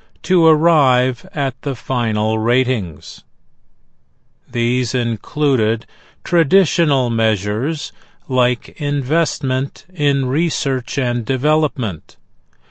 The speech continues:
as well as the number of international patents and trademarks sought.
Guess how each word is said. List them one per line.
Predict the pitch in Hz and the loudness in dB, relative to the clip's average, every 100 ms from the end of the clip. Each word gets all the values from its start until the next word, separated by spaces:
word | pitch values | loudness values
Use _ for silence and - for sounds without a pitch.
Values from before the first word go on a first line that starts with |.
| _ - | _ -2
as | 175 147 | 0 0
well | 165 190 190 175 | 4 6 6 4
as | 165 151 151 131 - | 2 2 2 -2 0
the | 151 | 0
number | 147 151 143 143 139 - | 2 2 2 2 2 2
of | 139 131 | 0 -2
international | 143 135 135 139 135 131 131 - 127 123 117 | -2 -2 0 0 0 0 -2 -4 -4 -4 -4
patents | - 175 165 - 117 82 - - - - - - - | -6 -2 -2 -2 -6 -6 -12 -14 -14 -18 -20 -20 -8
and | 135 117 110 | -2 0 0
trademarks | - - 180 165 117 104 98 127 - - - - - | -4 0 2 2 0 -2 0 -4 -8 -14 -16 -18 -20
sought. | - - 160 113 - - - | -12 0 2 2 0 -10 -20